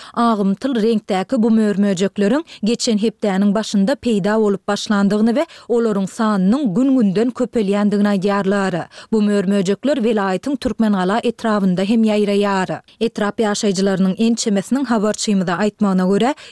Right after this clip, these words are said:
gije bu mör möjeklerden ýaňa ýatyp bolmaýar. Bu mör möjekler gije çağalaryň gulagyna girýär.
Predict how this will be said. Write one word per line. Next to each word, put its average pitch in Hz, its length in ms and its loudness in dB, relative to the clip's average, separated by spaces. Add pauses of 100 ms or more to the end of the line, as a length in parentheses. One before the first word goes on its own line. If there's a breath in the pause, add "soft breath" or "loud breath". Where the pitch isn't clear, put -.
gije 202 380 0
bu 233 100 2
mör 226 240 2
möjeklerden 190 800 0
ýaňa 196 320 2
ýatyp 226 440 -2
bolmaýar. 202 720 0 (260 soft breath)
Bu 233 100 2
mör 220 240 2
möjekler 214 560 0
gije 202 400 0
çağalaryň 214 680 0
gulagyna 208 400 2
girýär. 202 720 0